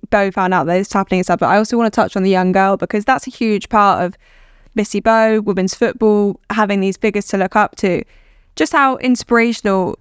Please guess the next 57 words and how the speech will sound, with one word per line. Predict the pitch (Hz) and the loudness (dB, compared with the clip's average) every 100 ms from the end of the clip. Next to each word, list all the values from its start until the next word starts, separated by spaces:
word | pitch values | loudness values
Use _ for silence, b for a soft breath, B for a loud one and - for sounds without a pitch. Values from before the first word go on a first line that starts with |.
| - | -12
she | - - 220 | -4 0 2
is, | 220 208 | 2 0
and, | 196 - - | -4 -4 0
and | 226 214 | 0 2
you | 247 247 | -2 0
must | 233 226 | -2 -2
speak | - 214 | -4 -2
to | - | 0
a | |
lot | 202 180 | 0 0
of | |
younger | 190 185 | 0 -2
fans, | 185 196 196 | 0 0 0
p-, | - 208 - | -2 -4 2
part | 196 | 0
of | 190 | 0
the | |
supporters' | - 202 202 185 | -2 -4 -2 -2
cousin | 196 190 | 0 0
in | 190 | 0
general. | 190 208 202 180 113 - b b - | 0 0 0 -2 -6 -10 b b -4
How | 349 | 0
much | 359 339 | 0 -2
does | 294 | -2
it | 233 | 0
mean | 240 240 233 | 2 2 2
to | 220 | 2
these | 190 185 | 0 0
young | 190 185 | 0 2
girls | 185 175 175 | 2 2 -2
to | - | -4
have | 190 196 - | 0 0 0
people | 214 190 190 190 | 0 0 0 2
like | 190 180 | 2 0
Missy | 196 180 | -4 -2
Bowe | 180 180 | 0 0
and | |
other | 202 190 | 0 0
women's | 185 180 | 0 0
footballers | 190 - 190 185 - | -4 -2 0 0 -2
to | - | -2
be | 233 | 0
able | 226 233 214 | 2 2 0
to | 196 | -4
look | 190 | 0
up | 185 - | -2 0
to? | 185 | -2
And | 185 | 0
I | 208 | 2
love | 214 214 | 2 2
that | 170 | -4
you | 180 | -4
channeled | - 202 196 180 | 0 0 0 0
that | 156 - | -2 0
through | 185 | -2
the | 180 | 0
mur-, | 180 180 | 0 -4